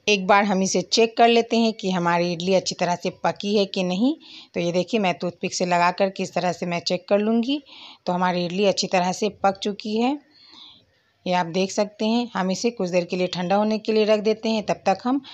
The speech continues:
अपम मेकर वाली भी इडली देख लेते हैं। ये भी बहुत अच्छी तरह से राइज हुई है, बिल्कुल फूली फूली सी आप देख सकते होंगे। और इसे भी हम चेक कर लेंगे, ये भी बनकर बिल्कुल हो चुकी है रेडी।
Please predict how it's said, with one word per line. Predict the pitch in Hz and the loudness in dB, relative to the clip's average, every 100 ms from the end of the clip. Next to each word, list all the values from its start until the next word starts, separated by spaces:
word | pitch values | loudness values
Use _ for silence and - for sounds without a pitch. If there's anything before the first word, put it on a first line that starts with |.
| - - - | -20 -10 -4
अपम | 175 190 196 | -2 0 0
मेकर | 190 185 190 | 0 0 0
वाली | 185 180 185 | 2 0 -2
भी | 185 190 | -2 -2
इडली | 175 190 285 - _ - | -2 -2 -2 -4 _ -10
देख | 175 185 214 | -4 -2 0
लेते | 202 196 | -2 -2
हैं। | 214 226 202 | -2 -2 -2
ये | 170 165 | -4 -2
भी | 202 170 | -4 -4
बहुत | 170 196 190 | 0 2 2
अच्छी | 170 202 | -2 -2
तरह | 196 214 214 | 2 2 2
से | 208 262 277 - - - | 0 -2 -2 -10 -14 -4
राइज | 175 175 190 208 | 2 2 2 0
हुई | 214 | 2
है, | 220 | 2
बिल्कुल | 180 175 190 185 | 0 -2 -4 -4
फूली | - 196 226 | -2 -2 0
फूली | 226 233 226 | 0 0 0
सी | 208 226 196 | -2 0 2
आप | 165 160 | 2 0
देख | 180 185 | -4 -2
सकते | 208 196 208 | -4 -2 -2
होंगे। | 220 220 233 285 - - - - | 0 0 0 -2 -4 -20 -20 -2
और | 185 | -2
इसे | 185 233 | 0 0
भी | 214 233 | 0 2
हम | 226 | 0
चेक | 220 220 226 | 0 -2 0
कर | 220 | 0
लेंगे, | 220 220 | 0 0
ये | 196 175 170 | -2 -2 -2
भी | 208 | 0
बनकर | 196 202 208 185 | 0 0 0 0
बिल्कुल | 175 170 202 | -2 -2 -2
हो | 208 190 | 0 -2
चुकी | 202 208 202 | -4 -6 -2
है | 202 190 | 0 0
रेडी। | 170 170 254 | -2 -2 -2